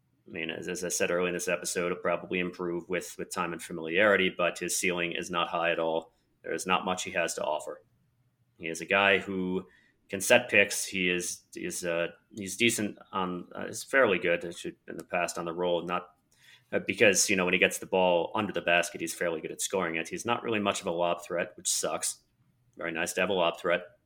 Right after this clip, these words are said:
He's not gonna score at all unless you get him the ball really under the basket. We've seen some hilarious cases in which he's tried to isolate in the first two preseason games, and he's just, it's obviously this is, no, it's not something he's ever going to be able to do.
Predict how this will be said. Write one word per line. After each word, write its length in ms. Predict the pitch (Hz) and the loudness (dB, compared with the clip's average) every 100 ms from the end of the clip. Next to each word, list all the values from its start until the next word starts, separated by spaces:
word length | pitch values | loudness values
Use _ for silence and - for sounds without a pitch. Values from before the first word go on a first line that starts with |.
| - _ - - _ _ _ _ _ - | -20 _ -20 -20 _ _ _ _ _ -6
He's 140 | 92 95 | -4 6
not 180 | 107 | 6
gonna 120 | 107 98 | 6 2
score 300 | - 101 95 | 2 4 4
at 80 | |
all 320 | - 98 87 85 | 4 4 4 2
unless 280 | 87 87 | 0 -2
you 60 | 87 | 0
get 100 | 85 | -2
him 80 | 85 | -2
the 80 | 82 | 0
ball 460 | 87 82 80 82 - _ _ _ _ | 2 2 0 -4 -12 _ _ _ _
really 240 | 87 90 85 | -4 -2 0
under 160 | 87 | -2
the 60 | 85 | -2
basket. 400 | 87 82 - 82 | 0 0 -2 -6
We've 120 | - | -4
seen 220 | - 101 | 0 2
some 180 | 87 90 | 0 -4
hilarious 560 | 92 98 95 92 87 85 | 0 4 6 6 4 0
cases 440 | - 82 - 78 95 | -2 -2 -2 -6 -4
in 60 | |
which 160 | 87 - | -4 -4
he's 140 | 92 | -2
tried 260 | - 123 98 | 2 4 4
to 120 | 90 | 2
isolate 500 | 87 90 113 95 98 | 0 0 2 4 2
in 60 | 113 | 0
the 60 | |
first 300 | - 117 110 | 0 2 2
two 120 | - | 0
preseason 520 | 123 104 95 107 98 92 | -2 -2 -2 -2 -2 0
games, 320 | 95 98 95 | 2 2 0
and 80 | 90 | -4
he's 160 | 87 | -4
just, 220 | 92 90 | -4 -8
it's 180 | 87 - | -10 -6
obviously 420 | 87 87 80 - 82 | -2 -2 -2 -8 -10
this 160 | 80 | -12
is, 120 | - 85 | -12 -10
no, 100 | 80 | -10
it's 120 | 78 | -6
not 180 | 85 80 | -6 -6
something 260 | 82 80 | -12 -14
he's 160 | 78 80 | -12 -8
ever 160 | 80 78 | -8 -8
going 160 | 78 | -14
to 40 | 78 | -14
be 80 | |
able 120 | 80 - | -16 -16
to 80 | |
do. 180 | - 80 | -10 -10